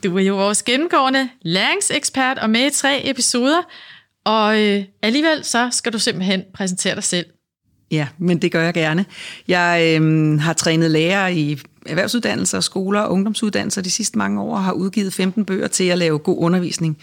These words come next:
Speaker 2: teamsamarbejde, bedre møder og i den boldgade. Jeg er optaget af, hvordan man skaber gode læringsmiljøer.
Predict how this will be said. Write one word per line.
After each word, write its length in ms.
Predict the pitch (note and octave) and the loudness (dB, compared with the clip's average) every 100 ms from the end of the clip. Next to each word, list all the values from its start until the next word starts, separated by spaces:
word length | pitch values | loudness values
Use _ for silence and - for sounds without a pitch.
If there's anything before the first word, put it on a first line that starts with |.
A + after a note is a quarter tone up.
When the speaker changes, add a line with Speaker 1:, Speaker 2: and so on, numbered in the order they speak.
| - - | -16 -4
Speaker 2:
teamsamarbejde, 760 | F3+ F3 F3+ D3+ C#3 D3 C#3+ | -2 0 0 0 -2 -2 -4
bedre 300 | D3 D3+ D#3+ | -2 -2 0
møder 320 | D#3+ D3+ D#3 E3 | 0 0 0 -2
og 280 | C#3+ D3 - | -4 -6 -6
i 80 | |
den 160 | D#3 D3 | -6 -6
boldgade. 440 | - C#3 D3 D3+ D3+ - - - - | -4 -6 -4 -6 -8 -14 -18 -18 -6
Jeg 260 | E3+ D#3 D#3 | -4 0 0
er 100 | D#3 | 2
optaget 420 | - - G3+ F3+ | 0 0 0 2
af, 120 | D#3+ | 0
hvordan 240 | E3+ F3 F3+ | 0 0 2
man 120 | F#3 | 0
skaber 280 | F3+ E3+ E3 | -2 -2 -2
gode 200 | F3+ F3+ | 0 0
læringsmiljøer. 560 | F3+ G3+ G3 F3+ F3+ | 0 -2 -2 -2 -4